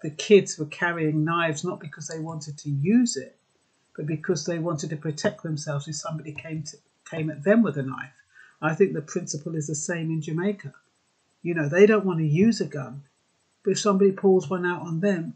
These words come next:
they want to be able to defend themselves. It must be awful to live like that, live in fear that your life is gonna be taken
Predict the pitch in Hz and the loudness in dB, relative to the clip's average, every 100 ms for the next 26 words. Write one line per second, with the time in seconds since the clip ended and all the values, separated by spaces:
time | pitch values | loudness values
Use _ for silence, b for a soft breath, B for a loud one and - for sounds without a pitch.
0 | - 190 190 185 185 185 185 180 185 - | -4 0 2 0 -2 -2 -2 -4 -8 -12
1 | 185 - 220 226 139 - 135 - - b | -12 -2 0 0 -2 -8 -14 -18 -20 b
2 | b b - 202 226 - 233 - 202 233 | b b -2 0 0 -2 -8 0 4 4
3 | 233 185 160 160 143 139 143 139 - 139 | 2 -2 -2 -2 -4 -4 -6 -10 -8 -10
4 | - 190 190 190 170 - 208 180 156 143 | -6 -4 -2 -2 -6 -4 0 2 0 -2
5 | 156 165 160 160 170 165 - 147 - 151 | -6 -6 -4 -4 -4 -6 -8 -10 -8 -8
6 | 151 151 - 156 151 151 143 | -8 -10 -10 -12 -14 -16 -16